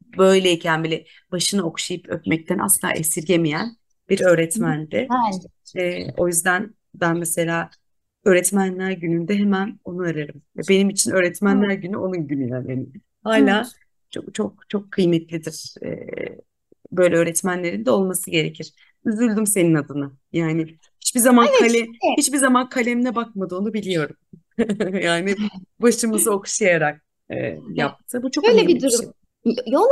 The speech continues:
Speaker 2: aldıkça, yaş aldıkça daha doğrusu Tuğba, e, durumu, olayları sağlıkla ayrıştırabiliyorsun.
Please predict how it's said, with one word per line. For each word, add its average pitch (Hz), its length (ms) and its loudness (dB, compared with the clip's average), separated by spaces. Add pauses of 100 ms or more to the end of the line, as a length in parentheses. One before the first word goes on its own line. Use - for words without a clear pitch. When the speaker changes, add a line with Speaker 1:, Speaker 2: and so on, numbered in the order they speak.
(160)
Speaker 2:
aldıkça, 392 360 -2
yaş 277 260 2
aldıkça 247 480 0
daha 190 220 -2
doğrusu 180 380 -6
Tuğba, 254 480 -2 (440)
e, 220 60 -2 (540)
durumu, 294 680 6
olayları 302 800 0 (440)
sağlıkla 370 720 2
ayrıştırabiliyorsun. 277 1120 0